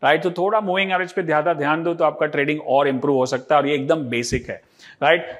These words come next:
यहाँ पे देखो कितनी बार टच हो रहा है, एक, दो, तीन, चार, पांच बार टच हो रहा है, मतलब ये मूविंग एवरेज बहुत स्ट्रॉन्ग है। और जब ये मूविंग एवरेज क्रॉस हो जाएगा तब इसका ट्रेंड चेंज हो जाएगा, राइट? So that's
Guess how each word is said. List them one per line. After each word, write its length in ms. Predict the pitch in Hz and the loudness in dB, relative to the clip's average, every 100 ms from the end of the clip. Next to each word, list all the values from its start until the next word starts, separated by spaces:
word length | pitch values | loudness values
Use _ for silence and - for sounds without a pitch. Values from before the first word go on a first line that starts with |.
| - | -2
यहाँ 160 | 143 | 0
पे 120 | 156 170 | 4 4
देखो 220 | 160 175 | 4 2
कितनी 280 | 170 170 170 | 0 -2 0
बार 140 | 165 | 0
टच 240 | 165 160 | 2 2
हो 80 | 165 | 2
रहा 100 | 160 | 2
है, 180 | 143 156 | 2 2
एक, 160 | 170 - - 127 | 0 -6 -16 0
दो, 260 | 139 156 151 | 2 2 0
तीन, 280 | 147 151 156 | 0 0 0
चार, 500 | 151 139 151 151 - - | 2 4 4 0 -14 -4
पांच 240 | 147 139 143 | 0 0 2
बार 260 | 143 135 135 135 | 0 0 0 -4
टच 160 | 120 | -2
हो 60 | 123 | -2
रहा 100 | 117 | -2
है, 60 | |
मतलब 260 | 135 165 156 | -2 0 0
ये 80 | 170 | 0
मूविंग 260 | 156 160 | 0 0
एवरेज 180 | 156 156 | 0 0
बहुत 200 | 135 135 | 0 -2
स्ट्रॉन्ग 280 | - 139 143 | 2 0 2
है। 60 | 151 | 0
और 120 | 131 | 2
जब 220 | 156 175 | 0 2
ये 80 | 208 | 0
मूविंग 260 | 185 190 | 2 0
एवरेज 240 | 185 185 180 | 0 -2 -4
क्रॉस 300 | 185 233 240 | 0 2 2
हो 80 | 175 | 2
जाएगा 380 | 135 120 196 - _ _ _ | 2 0 -4 -6 _ _ _
तब 140 | 156 160 | -2 0
इसका 220 | 151 170 | 0 -2
ट्रेंड 360 | 160 151 170 202 - _ | 0 0 -2 -6 -16 _
चेंज 320 | - 135 135 127 | 0 2 2 0
हो 80 | 113 | 0
जाएगा, 300 | 107 95 - - - - | 0 -2 -8 -16 -20 -2
राइट? 220 | 147 170 | 0 2
So 100 | 170 | 2
that's 280 | 151 160 - | 2 2 0